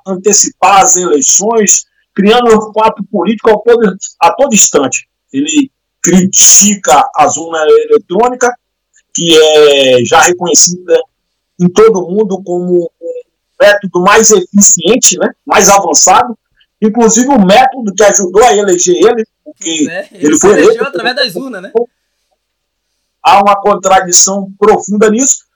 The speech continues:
Speaker 1: mas o fato é que ele se espelha, né, é, é, é, na condição de um presidente lambe-botas,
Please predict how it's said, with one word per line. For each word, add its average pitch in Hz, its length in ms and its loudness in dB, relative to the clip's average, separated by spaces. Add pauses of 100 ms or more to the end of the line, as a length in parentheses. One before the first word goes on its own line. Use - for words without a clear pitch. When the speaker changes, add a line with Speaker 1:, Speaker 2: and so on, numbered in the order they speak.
(160)
Speaker 1:
mas 302 180 0
o 320 80 -2
fato - 300 0
é 311 80 -6
que - 100 -8
ele 359 140 0
se 359 160 0
espelha, 254 560 2
né, 240 180 -2
é, 220 400 0
é, 196 240 -2
é, - 1000 -4
na 202 180 2
condição 240 460 2
de 208 100 2
um 202 60 0
presidente 185 560 0
lambe-botas, 196 1040 2